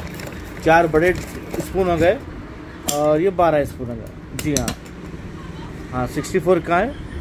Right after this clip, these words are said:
हाई क्वालिटी ब्रांड है। हमारे चैनल को लाइक करें, सब्सक्राइब करें, शेयर करें। शादी का सामान, सैयद अमजद अली, हैदराबाद। डिज़ाइन देख लीजिए, ये पैक करो, डब्बे में डाल दो। हाँ, डिज़ाइन देख लीजिए आप, ये वाला एक डिज़ाइन है,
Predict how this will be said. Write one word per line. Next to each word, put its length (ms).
हाई 160
क्वालिटी 380
ब्रांड 320
है। 120
हमारे 220
चैनल 280
को 100
लाइक 240
करें, 200
सब्सक्राइब 500
करें, 220
शेयर 240
करें। 260
शादी 320
का 160
सामान, 380
सैयद 280
अमजद 280
अली, 180
हैदराबाद। 520
डिज़ाइन 280
देख 140
लीजिए, 300
ये 480
पैक 140
करो, 180
डब्बे 160
में 120
डाल 160
दो। 100
हाँ, 260
डिज़ाइन 260
देख 140
लीजिए 240
आप, 140
ये 160
वाला 260
एक 120
डिज़ाइन 300
है, 140